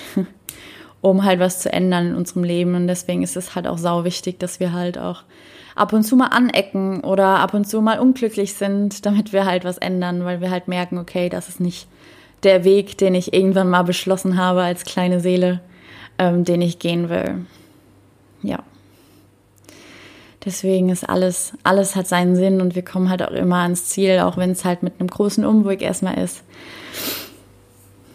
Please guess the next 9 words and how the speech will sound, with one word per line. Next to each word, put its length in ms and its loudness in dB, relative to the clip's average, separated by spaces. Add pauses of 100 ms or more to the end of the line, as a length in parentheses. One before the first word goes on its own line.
(140)
Das 200 -2
fand 160 2
ich 140 0
ganz 200 -4
schön 240 -2
an 120 2
der 100 -2
Geschichte. 640 -6 (380)
<laughs> 420 2